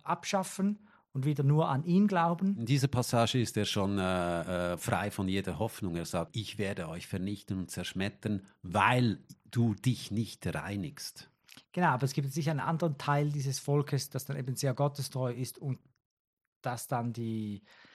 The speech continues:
Speaker 1: Quelle für die neue Generation dann war. Und, okay, und jetzt nochmal, wieso dann Leopard die Flecke nicht ändern kann. Also, er hat die Hoffnung schon aufgegeben. Gott.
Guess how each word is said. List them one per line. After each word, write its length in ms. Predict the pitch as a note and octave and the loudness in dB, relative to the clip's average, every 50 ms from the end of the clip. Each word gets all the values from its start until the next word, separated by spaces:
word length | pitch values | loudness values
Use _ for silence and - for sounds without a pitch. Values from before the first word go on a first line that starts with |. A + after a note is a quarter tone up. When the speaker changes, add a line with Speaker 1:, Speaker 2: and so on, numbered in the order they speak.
| - - - - _ _ | -20 -20 -20 -20 _ _
Speaker 1:
Quelle 360 | - - C#3 C3+ C#3 C#3+ C#3 | -2 0 2 4 4 4 2
für 160 | C#3 C#3+ C3 | 2 0 -2
die 140 | C3+ B2 B2+ | -2 0 0
neue 220 | B2+ B2+ C#3 D3 | 2 4 4 4
Generation 540 | C3+ D3 C#3 C3+ B2 B2+ - - C#3+ C3+ C3 | 6 6 4 4 4 2 2 4 4 6 6
dann 160 | B2+ B2 A#2+ | 4 2 0
war. 320 | A2+ G2+ F2+ E2 F2 G2 - _ _ _ _ _ _ _ _ _ _ _ _ _ - - - - - - - _ _ | -2 -4 -6 -8 -10 -14 -20 _ _ _ _ _ _ _ _ _ _ _ _ _ -20 -20 -20 -20 -20 -20 -20 _ _
Und, 360 | F3 E3 F3 F3 D#3 - - - _ _ _ _ _ _ _ _ _ | 4 6 6 6 4 2 -4 -14 _ _ _ _ _ _ _ _ _
okay, 280 | - D#3+ C#3+ - C#3+ C3 | -2 -2 0 0 0 0
und 80 | C#3 D3 | 2 2
jetzt 360 | F#3 F3+ F#3 - - - - - - _ _ _ _ _ _ _ | 2 2 0 -6 -10 -16 -20 -20 -20 _ _ _ _ _ _ _
nochmal, 400 | - E3+ D3+ - - D#3+ D3+ D3 | -2 0 0 2 2 2 2 4
wieso 260 | D3+ D#3 C3+ - D#3 D3+ | 2 0 0 0 0 2
dann 160 | D3+ C#3+ C#3 | 2 2 4
Leopard 380 | C#3+ D3 C3+ C#3 - C#3+ C#3 | 2 2 2 2 0 0 0
die 60 | C#3+ C3+ | 0 -2
Flecke 320 | C#3+ D3 D3 C#3 - C#3 | -2 -2 -2 -2 -2 -2
nicht 260 | C#3+ C#3+ C#3 - - _ _ | -2 -2 -4 -6 -12 _ _
ändern 300 | C3+ C3+ C3 C#3 C#3+ C3+ | -4 -2 0 0 0 0
kann. 180 | - C3 C#3+ | -2 -2 -2
Also, 340 | C3+ C3 - - D3 D3 - - _ _ _ _ _ _ _ _ _ _ _ _ _ _ _ _ _ | -2 -2 -2 -2 -2 -2 -4 -8 _ _ _ _ _ _ _ _ _ _ _ _ _ _ _ _ _
er 100 | A#2+ C3 | -2 -2
hat 120 | C3+ C#3 | 2 6
die 60 | D3 | 6
Hoffnung 240 | C#3+ D3+ - - D3+ | 6 6 6 6 4
schon 140 | C3+ D3 C3+ | 4 4 4
aufgegeben. 720 | B2+ B2+ C3 - - B2+ - A2+ G#2 F#2 - G2 F2 F2 - _ _ _ _ _ _ _ _ _ _ _ _ _ _ _ _ _ _ _ _ _ | 4 2 2 0 -2 -6 -6 -6 -8 -8 -8 -10 -10 -10 -14 _ _ _ _ _ _ _ _ _ _ _ _ _ _ _ _ _ _ _ _ _
Gott. 400 | - A2+ G2+ - - - - - | -8 -8 -8 -10 -14 -20 -20 -20